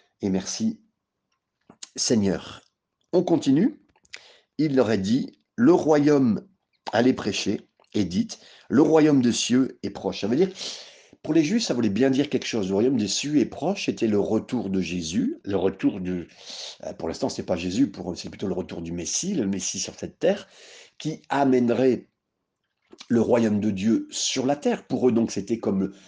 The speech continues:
le millénium qu'ils avaient connaître. Ça veut dire un, un royaume proche, où Dieu est proche et Dieu est sur terre, avec les animaux qui s'entendent, avec plus personne qui vit ça, et des miracles, parce que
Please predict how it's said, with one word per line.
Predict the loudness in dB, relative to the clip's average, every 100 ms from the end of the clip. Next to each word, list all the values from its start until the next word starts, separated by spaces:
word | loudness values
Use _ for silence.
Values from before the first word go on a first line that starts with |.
| -20 _
le | -4 0 0
millénium | 2 2 2 2 2 2 -2 -6 -18 -12
qu'ils | -4 -2
avaient | -2
connaître. | -2 -2 -2 -4 -10 _ _ _ _ _
Ça | -8 -6
veut | -4
dire | -2 -2
un, | -2 -4
un | -6
royaume | -6 -4 -2 -2 -6 -12
proche, | -4 0 0 -2 -6 -8 -10 -6
où | -6
Dieu | -4 -2 -2
est |
proche | -4 -4 -2 0 -2
et | -4
Dieu | 0 0
est |
sur | -2 -8 -6
terre, | -2 -2 -2 -16 -20 -20 -20 -12
avec | -4 0 2 2
les | 0 0
animaux | 2 4 6 4
qui | 2 -4
s'entendent, | -4 -4 -2 -2 0
avec | -2 -2 -4
plus | -6
personne | -4 -2 -2 -2
qui | -2 -4
vit | -4
ça, | -4 -6 -10 -2
et | 2
des | 4 6
miracles, | 4 4 2 -2 -4
parce | -4
que | -2 -4